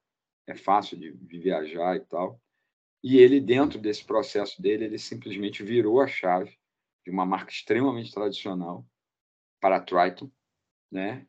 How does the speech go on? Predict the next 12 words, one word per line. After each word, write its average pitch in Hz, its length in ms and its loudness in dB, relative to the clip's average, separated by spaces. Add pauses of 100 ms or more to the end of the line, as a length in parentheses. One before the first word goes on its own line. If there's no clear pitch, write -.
E 107 200 0
a, 113 280 2
e 104 160 -4
o, 95 260 -8
o 92 60 -12
real 117 420 4
kickoff 107 540 -2
operacional, 92 800 -8 (440)
né, 98 120 -6
aconteceu 95 540 -6
em 95 80 -10
Portugal, 95 640 -4